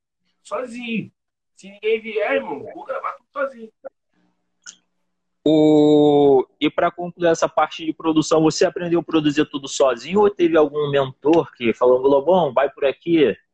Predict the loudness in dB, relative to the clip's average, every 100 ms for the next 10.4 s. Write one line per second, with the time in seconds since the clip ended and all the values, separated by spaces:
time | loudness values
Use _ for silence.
0 | _ -2 2 2 2 -2 -2 2 4 6
1 | 4 0 0 2 4 2 0 -4 -4 2
2 | 2 0 -8 _ _ _ _ _ _ _
3 | _ _ _ _ _ _ _ _ _ _
4 | -6 -4 -6 -10 -20 _ -18 -16 -16 -16
5 | -8 -2 0 0 -4 _ _ _ _ _
6 | _ -20 _ -10 -10 -10 -14 -14 -20 _
7 | _ -20 -20 -16 -16 -14 -16 -16 -12 -12
8 | -12 _ -4 -4 -4 -8 -8 -8 -8 -4
9 | -4 -2 -2 -2 -6 -20 -20 _ -18 -12
10 | -12 -8 -10